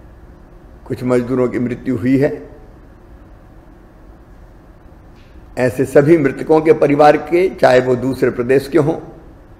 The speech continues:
एक एक लाख रुपए की राशि प्रदेश की सरकार की ओर से हम देंगे उनके परिवारों को। इलाज निःशुल्क करवाएंगे मध्य प्रदेश में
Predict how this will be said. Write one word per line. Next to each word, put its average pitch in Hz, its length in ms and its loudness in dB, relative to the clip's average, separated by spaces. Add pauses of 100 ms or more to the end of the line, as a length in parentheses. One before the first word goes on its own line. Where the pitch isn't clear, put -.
(1800)
एक 135 220 2
एक 135 160 0
लाख 127 320 2
रुपए 123 220 -4
की 120 100 -4
राशि 120 300 2
प्रदेश 117 420 -4
की 123 80 -10
सरकार 117 440 0
की 117 120 -8
ओर 120 180 0
से 127 140 0
हम 131 160 0
देंगे 139 260 2
उनके 127 280 -2
परिवारों 139 520 2
को। 151 160 -4 (2250)
इलाज 131 320 6
निःशुल्क 120 440 -2
करवाएंगे 147 500 4
मध्य 147 220 0
प्रदेश 151 400 2
में - 120 -6